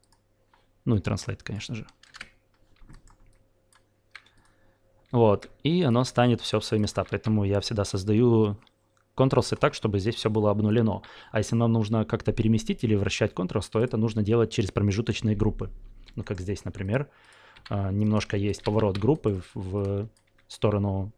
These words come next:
в сторону лап. Ну, это о том, о чем я говорил в самом начале, на семь градусов. Вот.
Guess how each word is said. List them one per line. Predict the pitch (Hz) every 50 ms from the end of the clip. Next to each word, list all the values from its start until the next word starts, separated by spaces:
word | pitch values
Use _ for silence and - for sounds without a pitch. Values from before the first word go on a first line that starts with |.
| _ _ _ _ - -
в | -
сторону | - 113 101 101 95
лап. | 95 92 - - - - - - - - - - -
Ну, | 151 123
это | 107 -
о | 110 104
том, | - 131 117 113
о | 107
чем | - - 113 104
я | 101
говорил | 101 110 110 104 104
в | 95
самом | - - 101 98
начале, | 104 107 - - 110 92 90 101 - _ _ _
на | - 98
семь | - - 92 90
градусов. | 95 98 90 87 - - - - - _ _ - - _ - - - - - _ _ _ _ _ - - _ - _ _ _ - _ _ _ _ _ -
Вот. | 110 95 - -